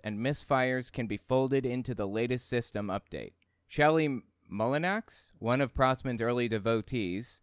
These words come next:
who maintains her conviction that the Kennedys will return despite a strained relationship with the cult leader, told Vice that she believed the real Protzman, who is secretly J F K Junior,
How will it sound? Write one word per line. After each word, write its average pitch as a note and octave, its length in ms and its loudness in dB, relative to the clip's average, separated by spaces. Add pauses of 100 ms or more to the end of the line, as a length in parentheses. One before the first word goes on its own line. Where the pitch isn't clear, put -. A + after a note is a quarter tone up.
(220)
who C#3 140 2
maintains C#3 540 2
her D3+ 100 2
conviction B2 580 -2
that A2 200 0
the A2 80 0
Kennedys C3+ 540 0
will A#2 160 2
return A2+ 400 -2
despite A2+ 500 0
a G2 60 -6
strained G2+ 400 -6
relationship G2 680 -4
with F#2 100 -6
the E2+ 80 -10
cult F3 300 4
leader, G#2 300 -2 (340)
told C#3+ 260 4
Vice A#2 360 4
that - 180 -2
she C3 160 -4
believed A#2 560 -2
the G#2+ 140 2
real F3 320 10
Protzman, G2 760 0 (600)
who B2+ 160 4
is A2 100 2
secretly C#3 560 2
J B2+ 220 6
F A2+ 100 2
K A2+ 220 2
Junior, C3 540 4